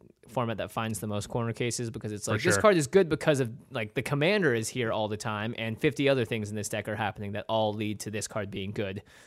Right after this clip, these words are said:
Speaker 1: where it normally would suck.
Speaker 2: Well, and also we're weighted differently. In other formats, in the quadrant that's called winning the game,
Speaker 1: Yeah.
Speaker 2: that's a position where a lot of cards, like just a normal creature,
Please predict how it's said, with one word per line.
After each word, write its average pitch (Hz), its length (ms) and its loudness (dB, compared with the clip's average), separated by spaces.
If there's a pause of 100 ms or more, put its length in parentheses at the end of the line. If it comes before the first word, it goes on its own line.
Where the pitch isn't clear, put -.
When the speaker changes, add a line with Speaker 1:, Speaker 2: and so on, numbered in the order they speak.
(140)
Speaker 1:
where 117 180 0
it 107 80 -4
normally 98 260 -2
would 90 200 -6
suck. - 340 -6
Speaker 2:
Well, 156 80 12
and 156 80 10
also 170 300 8
we're 131 240 8
weighted 120 400 4
differently. 104 520 0
In 117 100 2
other 131 200 8
formats, 117 560 4 (400)
in 135 540 2 (180)
the 131 140 4
quadrant 117 500 6
that's 107 160 -2
called 101 260 0
winning 110 420 2
the 131 80 2
game, 156 340 0 (120)
Speaker 1:
Yeah. 101 220 -2 (560)
Speaker 2:
that's 127 340 6
a 139 80 4 (220)
position 120 460 4
where 104 260 4
a 101 100 0
lot 104 280 6
of 107 80 4
cards, 104 480 2 (420)
like 127 200 8
just 151 220 4
a 123 60 4
normal 117 380 6
creature, 113 560 4